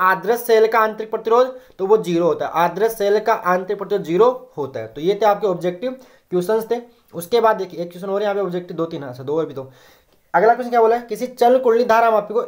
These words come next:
एक वोल्ट मीटर में रूपांतरित किया जाता है, कि मतलब जो धारा मापी होती है, जो गैल्वेनोमीटर होता है, उसको वोल्ट मीटर में कैसे चेंज कर सकते हैं? तो बच्चों धारा मापी के ये अपने पास गैल्वेनोमीटर, इसके श्रेणी क्रम में उच्च मान का प्रतिरोध जोड़ते हैं, तो ये बन जाता है वोल्ट मीटर,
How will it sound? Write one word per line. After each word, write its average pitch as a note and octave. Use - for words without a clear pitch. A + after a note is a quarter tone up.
एक A3+
वोल्ट G3+
मीटर G#3
में A3
रूपांतरित G3
किया F#3
जाता F3
है, D3
कि C#3+
मतलब G#3
जो D3+
धारा G#3
मापी F#3+
होती G#3+
है, B3
जो G3
गैल्वेनोमीटर A3
होता G3
है, A3+
उसको F#3
वोल्ट G3+
मीटर G3
में G#3+
कैसे G3
चेंज G3+
कर F3+
सकते G3
हैं? A3
तो A3
बच्चों G3+
धारा F#3
मापी G#3
के A#3
ये F3
अपने G3+
पास G3+
गैल्वेनोमीटर, G#3
इसके A#3
श्रेणी A3
क्रम G3+
में A3+
उच्च A3+
मान G3
का G#3+
प्रतिरोध G#3
जोड़ते G#3+
हैं, A#3+
तो F#3+
ये G3+
बन G3
जाता F#3+
है G3
वोल्ट F#3
मीटर, A#3